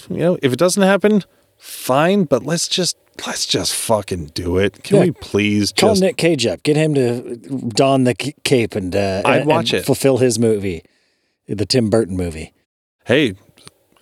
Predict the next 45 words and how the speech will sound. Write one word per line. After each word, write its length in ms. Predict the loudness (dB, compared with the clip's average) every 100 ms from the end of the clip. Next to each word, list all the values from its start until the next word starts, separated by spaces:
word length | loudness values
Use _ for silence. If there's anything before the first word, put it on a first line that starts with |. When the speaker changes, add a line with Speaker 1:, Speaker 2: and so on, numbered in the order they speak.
| _ _ -4
Speaker 1:
speaking 540 | -2 0 0 0 -2
of 140 | 0
Nick 180 | -2 -2
Cage, 640 | 2 2 2 2 0 -4 -6 _ _ _
did 80 | 0
you 80 | 2
hear 100 | 4
he's 160 | 2 2
gonna 180 | 0
play, 300 | 2 2 2
uh, 260 | 2 2 0
Dracula 760 | 0 0 0 2 2 2 0 -4 _ -2
in 180 | 0 4
the 120 | 2
upcoming 500 | 2 0 2 2 0
Renfield 760 | 2 2 2 0 2 2 2
movie 340 | 2 0 0 -2
for 160 | -2
Universal? 640 | 0 0 2 0 0 -2 -4 _
Speaker 2:
<laughs> 80 |
I 100 | -2 -2 -2
did. 380 | 0 0 0 -4 -6 -2
<laughs> 140 | 0
Speaker 1:
I 140 | 2 2
didn't, 240 | 2 0 0
I 100 | 0
didn't 200 | 0 0
hear 200 | 0 2
anything 400 | 0 -2 -2 -2
other 280 | 0 2 2
than 180 | 2
the 80 | 0
headline, 520 | 0 0 0 -2 -4
but 120 | -2 0
that 140 | 0
just 180 | 0 0
made 180 | 0 0
me 80 |
think 220 | 0 0 2
of 80 |
it. 180 | -2 -6 -14 _ _ _ 0
Nick 200 | 0 2
Cage's 380 | 2 2 2 2
Dracula. 680 | 2 2 -2 -4 -6 -10 -20 _
Uh, 580 | 2 2 2 2 2 0